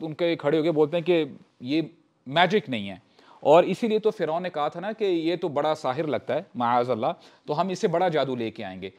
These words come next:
Similarly, नबी करीम सल्लल्लाहु अलैहि वसल्लम के ज़माने में लैंग्वेज,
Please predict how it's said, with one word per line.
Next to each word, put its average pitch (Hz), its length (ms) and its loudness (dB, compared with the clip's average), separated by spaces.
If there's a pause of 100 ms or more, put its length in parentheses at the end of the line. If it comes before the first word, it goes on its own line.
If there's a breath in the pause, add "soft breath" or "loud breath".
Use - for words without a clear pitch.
(220 soft breath)
Similarly, 208 760 2
नबी 170 180 2
करीम 202 340 2
सल्लल्लाहु 247 100 -2
अलैहि 202 80 4
वसल्लम 160 400 0
के 165 140 0
ज़माने 123 400 0
में 135 300 -6 (1300 soft breath)
लैंग्वेज, 180 760 4